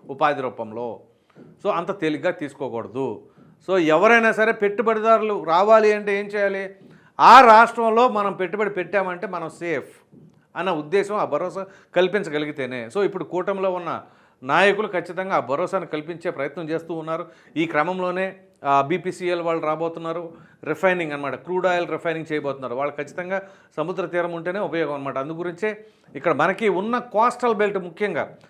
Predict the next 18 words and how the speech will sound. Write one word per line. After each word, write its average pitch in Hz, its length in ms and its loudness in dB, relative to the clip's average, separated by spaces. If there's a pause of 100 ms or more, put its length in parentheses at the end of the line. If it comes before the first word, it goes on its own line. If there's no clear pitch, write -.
(200)
నెల్లూరు 202 300 6
జిల్లా 190 260 2
నుంచి 214 220 -4
శ్రీకాకుళం 185 460 -2
వరకు 208 180 -4
కోస్టల్ 202 320 -2
బెల్ట్ 208 180 -2
ఉంది 202 140 -4
కదా, 190 180 -2 (500)
ఆ 160 80 4
కోస్టల్ 233 480 4
బెల్ట్ని 233 260 0
ప్రాపర్గా 233 500 6
ఉపయోగించుకోగలిగితే 175 1120 -2 (320)
ఆంధ్రప్రదేశ్ 202 640 0
అభివృద్ధిని 175 500 -6
ఎవరు 160 300 -2
ఆపలేరు. 147 440 -2